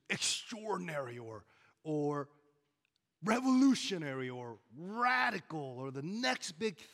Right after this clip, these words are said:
thing. And when we think about walking by faith, the whole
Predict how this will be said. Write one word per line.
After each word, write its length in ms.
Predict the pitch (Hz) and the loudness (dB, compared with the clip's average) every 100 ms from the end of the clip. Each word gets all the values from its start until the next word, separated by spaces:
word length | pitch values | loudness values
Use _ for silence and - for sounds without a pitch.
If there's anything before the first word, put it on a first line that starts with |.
| - | -6
thing. 260 | 170 147 95 _ _ _ _ _ _ - - | -4 -4 -8 _ _ _ _ _ _ -20 -8
And 80 | 185 | -2
when 100 | 202 | 0
we 80 | 196 | 0
think 340 | - 311 311 | -2 -2 0
about 460 | 269 180 170 165 165 - - _ _ _ _ _ _ | 2 4 4 4 0 -8 -20 _ _ _ _ _ _
walking 800 | 147 151 185 208 - 220 208 165 117 | -6 2 4 2 0 -4 -4 -6 0
by 300 | 160 160 160 | 2 2 -2
faith, 580 | - - - 180 117 92 _ _ _ _ _ _ _ _ _ _ _ | -6 -16 -2 -2 -2 -8 _ _ _ _ _ _ _ _ _ _ _
the 80 | 180 | 0
whole 240 | 254 285 | 2 0